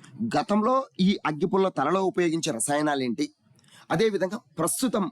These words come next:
మనం ఉపయోగించేటువంటి సేఫ్టీ మ్యాచ్ బాక్సెస్, సురక్షిత అగ్గిపెట్టెల తయారీ, వాటిలో ఉపయోగించే రసాయనాలు ఏంటి అనేటువంటి కాన్సెప్ట్ను తెలుసుకుంటే ఈ చిన్న సబ్ టాపిక్ అనేది క్లియర్ అవుతుంది. గతంలో మనం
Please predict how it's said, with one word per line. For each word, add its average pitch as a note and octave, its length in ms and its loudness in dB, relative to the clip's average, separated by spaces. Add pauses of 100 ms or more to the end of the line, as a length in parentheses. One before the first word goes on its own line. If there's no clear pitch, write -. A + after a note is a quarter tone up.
(120)
మనం F#3+ 300 2
ఉపయోగించేటువంటి E3 840 0 (500)
సేఫ్టీ A3+ 420 0 (240)
మ్యాచ్ D3 300 -4
బాక్సెస్, - 360 -4 (600)
సురక్షిత G#3 580 -2
అగ్గిపెట్టెల E3 760 -2 (100)
తయారీ, G#2+ 280 -8 (280)
వాటిలో F#3 440 -2
ఉపయోగించే E3 460 -2
రసాయనాలు D3+ 460 -2
ఏంటి A2 240 -2 (340)
అనేటువంటి E3+ 420 0
కాన్సెప్ట్ను E3+ 520 -2
తెలుసుకుంటే C#3+ 440 -2 (480)
ఈ D3+ 80 2 (160)
చిన్న F#3 140 2 (100)
సబ్ A2+ 180 -6
టాపిక్ D#3 260 -2
అనేది C3 220 0
క్లియర్ A#2+ 220 0
అవుతుంది. - 260 -20 (640)
గతంలో B3 340 2 (280)
మనం G#3 160 2